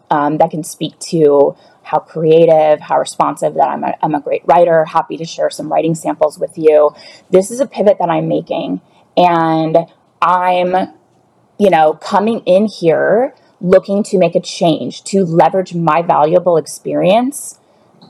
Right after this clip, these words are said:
to provide, um, P R services, earned media services from that perspective. Or based on the work that I've done, my skills are really, um, transferable and a true asset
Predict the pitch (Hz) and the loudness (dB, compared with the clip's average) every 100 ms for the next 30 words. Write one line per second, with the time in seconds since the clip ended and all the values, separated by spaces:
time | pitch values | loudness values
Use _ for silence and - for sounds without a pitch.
0 | _ _ _ _ - - 180 180 170 160 | _ _ _ _ -6 -4 0 0 2 0
1 | 156 156 160 165 - _ _ 170 160 151 | 2 2 2 -2 -12 _ _ 0 2 2
2 | 151 - _ _ _ _ _ _ - - | -2 -8 _ _ _ _ _ _ -12 0
3 | 214 185 185 - 165 170 175 170 - 180 | 4 4 2 0 -2 0 0 -2 0 -2
4 | 185 175 170 170 - 196 202 208 170 160 | -2 -2 0 0 0 0 0 -2 -6 -4
5 | - 160 156 160 160 - - 151 - 147 | 0 -2 0 0 0 -2 -10 -6 -2 -2
6 | - - - _ _ _ _ _ _ 185 | -4 -8 -8 _ _ _ _ _ _ 4
7 | 175 165 156 _ _ - 190 190 - 175 | 6 4 2 _ _ 0 0 0 0 0
8 | 170 165 160 - 160 151 151 160 151 156 | 2 2 2 2 2 4 2 2 0 0
9 | 170 165 156 160 - - 151 165 165 147 | 0 0 -2 -2 0 0 0 -2 0 0
10 | 139 156 151 147 147 - - 143 127 - | 0 0 2 0 -4 -8 -8 -8 -8 -14
11 | - 160 135 - 156 160 202 202 175 160 | -6 -6 -4 0 2 4 2 2 0 -4
12 | 151 - 151 - - 190 160 156 139 - | -2 0 0 -2 -6 0 0 2 -2 0
13 | 156 - | -2 -2